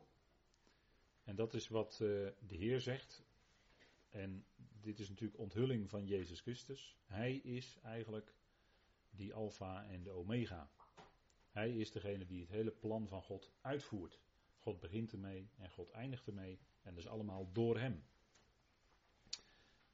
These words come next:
En ook tot hem natuurlijk. De Almachtige. Hè, de Heer is niet alleen dat woord. Dat is natuurlijk voor ons geweldig belangrijk, hè. Hij is het woord.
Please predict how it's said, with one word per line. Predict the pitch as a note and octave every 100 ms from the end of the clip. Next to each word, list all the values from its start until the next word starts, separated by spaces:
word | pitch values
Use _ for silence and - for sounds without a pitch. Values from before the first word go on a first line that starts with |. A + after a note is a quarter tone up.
| _
En | B2 A#2
ook | G#2
tot | C3+ A2+
hem | G#2 F2
natuurlijk. | E2 G2 E2 D2+ - - - - _ - - - - - - - - - - - _ _ _ _ _ _ - _ - _ _ _ - _ _ _ _ _ -
De | G2+ G#2+ C3+ - - -
Almachtige. | C#3+ C3 D#3 - B2 G2+ F2+ - - - - _ - - - - _ _ _ _ -
Hè, | - G#2+
de | A2
Heer | G2+ A2+ A2
is | F#2
niet | A2+ A2
alleen | G#2+ G#2
dat | F2+ E2+
woord. | G2 B2+ C#3+ E3 - - - - - -
Dat | G#2 F#2
is |
natuurlijk | E2+ G#2 -
voor | G#2+
ons | G2+
geweldig | - G2+ G#2+ G2+ E2+
belangrijk, | F2+ G2+ G#2+ G#2+ G#2+
hè. | G2
Hij | G2+ F#2+ F#2+
is | C#3 A2+
het | F#2+
woord. | G2+ A2 B2 -